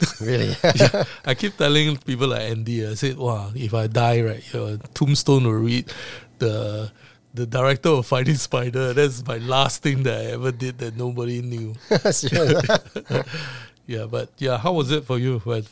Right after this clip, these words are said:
Speaker 1: it was my, like, first and, like, wow, it was a high that very hard to
Speaker 2: Oh, really?
Speaker 1: replicate after that.
Speaker 2: I mean, I was surprised that it had so much success. I, I mean,
Speaker 1: Yeah.
Speaker 2: I don't know the extent of the success,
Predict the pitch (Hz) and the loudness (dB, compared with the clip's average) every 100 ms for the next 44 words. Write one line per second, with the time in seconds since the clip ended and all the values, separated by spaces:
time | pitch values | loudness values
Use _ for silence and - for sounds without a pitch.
0 | - 175 139 135 117 123 117 113 117 117 | -14 -4 2 2 0 -4 -4 -4 -6 -8
1 | - 147 143 - 110 107 107 - 113 104 | 0 2 2 0 -6 -4 -4 -2 -2 -2
2 | 107 117 117 113 113 110 131 131 113 104 | -2 -2 0 0 2 2 2 0 -4 -2
3 | 110 113 120 117 113 107 104 98 95 95 | 0 4 2 2 -2 -4 0 2 2 0
4 | 92 95 - 113 - 120 113 - 107 107 | 0 -2 -2 -2 -2 -2 -4 -4 -6 -6
5 | 131 - - - _ 120 139 135 101 - | -10 -18 -20 -20 _ -4 2 2 2 -2
6 | - 113 110 98 85 85 - - 101 98 | -2 0 2 0 0 -2 2 2 2 -2
7 | - - - - - 98 90 82 58 95 | -4 -2 -2 0 0 0 -2 -6 -4 -4
8 | 87 120 165 123 113 104 110 127 139 143 | -2 0 0 0 -4 -4 -4 -2 -2 -2
9 | 131 117 87 - 110 104 87 101 82 82 | -2 -2 0 0 2 2 0 -2 -4 -2
10 | 82 98 - | -4 -2 -2